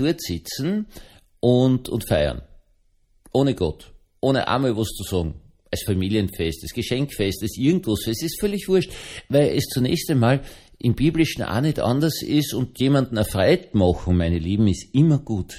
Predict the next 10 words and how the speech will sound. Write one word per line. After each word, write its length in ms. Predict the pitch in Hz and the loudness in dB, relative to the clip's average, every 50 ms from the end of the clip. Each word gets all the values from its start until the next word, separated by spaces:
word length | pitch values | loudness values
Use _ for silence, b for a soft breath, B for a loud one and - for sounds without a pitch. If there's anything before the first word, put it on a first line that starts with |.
| - - | -12 -6
Jemanden 460 | - 98 120 147 156 147 143 - 135 | -4 -2 0 0 0 0 -2 -2 -2
eine 140 | 131 120 110 | -2 -2 -2
Freude 340 | - - 98 98 123 139 135 | -2 -2 -2 0 0 0 0
machen, 320 | 123 117 107 - - - - - | 0 0 -2 -4 -6 -10 -8 -8
ist 280 | 139 160 - - - | -8 -8 -8 -8 -6
einfach 400 | - 143 147 147 - 143 - - | -4 -4 -4 -2 -4 -6 -8 -6
gut. 280 | - 151 156 143 - - b b b b b b b b b b b b b b b | -6 -4 -4 -4 -6 -10 b b b b b b b b b b b b b b b
Das 120 | - 120 - | -4 -4 0
tut 300 | - 147 170 - - - | 2 0 0 0 0 0
einfach 480 | - 131 131 - 151 135 - - - | 0 0 0 0 -2 -2 -2 -4 -10